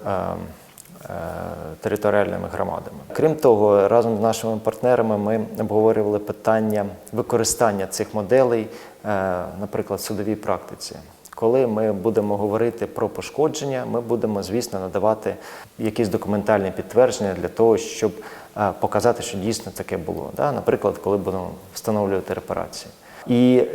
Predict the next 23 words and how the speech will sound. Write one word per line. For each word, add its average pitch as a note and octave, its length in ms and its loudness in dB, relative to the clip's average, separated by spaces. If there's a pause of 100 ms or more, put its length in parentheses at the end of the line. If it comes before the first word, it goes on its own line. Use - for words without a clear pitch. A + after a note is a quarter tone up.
ці - 200 2
моделі, C3 440 6
на F#2 120 0
нашу A#2+ 300 2
думку, G#2 420 0 (100)
можуть, G#2+ 760 0
е, F#2+ 160 2 (180)
слугувати G#2+ 840 2 (400)
тією G#2 400 0
базою, A2 500 2 (180)
яку A2 300 2
можуть G2 360 0
використовувати F#2 960 -4 (200)
в F#2+ 220 0 (300)
цьому G2+ 300 -2
контексті F#2+ 540 -4
також. F2+ 480 -8 (220)
Ми G#2 420 4
вбачаємо, G#2 720 4
що - 160 -4
він G2 120 -2
є F#2+ 80 0
потенційно G2+ 720 0